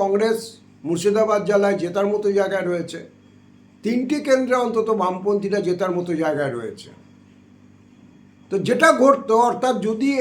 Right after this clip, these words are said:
এই সংখ্যালঘুদের যে ভোটের শিফট, যেটা মুর্শিদাবাদ জেলায় তৃণমূল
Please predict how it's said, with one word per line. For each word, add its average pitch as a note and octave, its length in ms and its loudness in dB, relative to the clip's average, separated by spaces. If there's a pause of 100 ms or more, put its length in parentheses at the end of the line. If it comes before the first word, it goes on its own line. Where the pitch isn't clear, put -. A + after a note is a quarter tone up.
এই B3 100 2 (380)
সংখ্যালঘুদের A#3 800 0 (100)
যে A#3+ 80 0 (100)
ভোটের G3+ 280 0 (100)
শিফট, A3 240 -4 (100)
যেটা G3+ 200 2 (100)
মুর্শিদাবাদ A3 600 -2
জেলায় A3+ 260 0
তৃণমূল G#3 340 -2